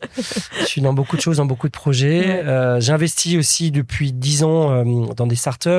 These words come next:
Speaker 1: à raison de, euh, entre, euh, dix et vingt entreprises par an, donc
Speaker 2: Ouais.
Speaker 1: c'est beaucoup à
Speaker 2: Ouais.
Speaker 1: la fin.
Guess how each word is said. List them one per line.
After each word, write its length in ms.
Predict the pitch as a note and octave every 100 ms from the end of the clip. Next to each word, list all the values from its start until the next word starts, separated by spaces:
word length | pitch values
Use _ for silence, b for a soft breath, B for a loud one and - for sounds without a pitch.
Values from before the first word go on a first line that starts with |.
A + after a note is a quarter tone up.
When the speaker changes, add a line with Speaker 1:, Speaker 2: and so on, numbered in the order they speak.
| F3
Speaker 1:
à 100 | B2
raison 360 | C3 B2+ D3 C#3+
de, 120 | A#2+
euh, 480 | C3 C3 A#2+ A2+ A#2 B B B B B -
entre, 320 | C3 A#2 -
euh, 540 | C3 C3 B2+ A#2+ A#2 A#2
dix 440 | A2 C#3+ D#3+ -
et 140 | B2+ B2
vingt 240 | B2+ C3
entreprises 720 | C#3 C3+ C3 B2 B2+ A#2 B2
par 180 | C3 C#3+
an, 160 | G3
donc 300 | G#3+ C3+ B2
Speaker 2:
Ouais. 60 | D3 B2+ B2+ A#2+
Speaker 1:
c'est 40 | A2+
beaucoup 520 | A#2 B2 G#3 A#3 A3
à 40 | C3+
Speaker 2:
Ouais. 40 |
Speaker 1:
la 80 | B2
fin. 240 | - G#3+